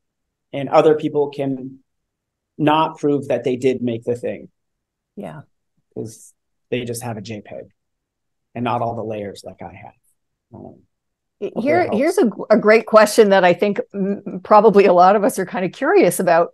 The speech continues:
Speaker 2: um, uh, from Laylee. Why can A I not create fingers and faces? Why, why,
Speaker 1: Mm-hmm. Yeah,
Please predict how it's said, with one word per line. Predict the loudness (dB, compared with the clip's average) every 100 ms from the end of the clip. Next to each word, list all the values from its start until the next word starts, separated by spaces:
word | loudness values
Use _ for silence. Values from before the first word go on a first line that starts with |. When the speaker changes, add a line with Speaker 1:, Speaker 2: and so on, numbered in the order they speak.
| -4
Speaker 2:
um, | -2 -2 -2 -4 -6 _ _ _ _ 0
uh, | 2 2 2
from | -2 0
Laylee. | 4 4 4 0
Why | -4 -10 -2 0 2 2 2 0
can | -4 -2
A | -2 0
I | 0 0 0
not | -2 -2 0 -2 -4 -6
create | -4 0 0 0 -4 _ _ _ _ _ _ _ -6
fingers | -2 -2 0
and | -2 -2
faces? | -2 -2 -4 -4
Why, | 0 2 2
why, | 0 0 2 2 0 -4 _ _ _ _ _ _ _ _
Speaker 1:
Mm-hmm. | -2 0 0 -2 -4 _ -2
Yeah, | 2 2